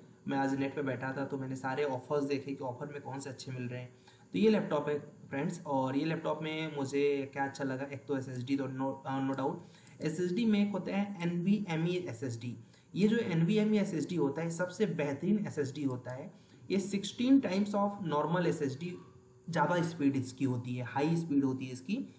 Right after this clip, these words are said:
सिक्सटीन times higher than another एसएसडी। मतलब कि एसएसडी के दो टाइप्स होते हैं, तो उसमें से ये एनवीएमई वाला सबसे बेहतरीन टाइप होता है,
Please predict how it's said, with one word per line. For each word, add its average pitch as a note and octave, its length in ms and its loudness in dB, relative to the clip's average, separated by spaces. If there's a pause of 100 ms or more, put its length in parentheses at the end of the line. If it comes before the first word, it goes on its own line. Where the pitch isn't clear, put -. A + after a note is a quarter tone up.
(160)
सिक्सटीन A3 480 2
times E3+ 300 0 (800)
higher E3 300 6
than E3+ 160 4 (460)
another D#3+ 300 2
एसएसडी। C3 680 0
मतलब C3 200 -2
कि D#3 80 -2
एसएसडी C#3 380 0
के D3+ 80 -4
दो C#3 140 2
टाइप्स B2 260 -4
होते B2+ 140 -6
हैं, D3+ 40 -4
तो D#3 60 -8
उसमें B2 200 -10
से E3 120 -8
ये E3 220 -6
एनवीएमई D3 400 -2
वाला C#3+ 160 0
सबसे D3 300 -4
बेहतरीन B2+ 440 -2
टाइप A#2 260 -4
होता A#2+ 180 -6
है, C3+ 200 -10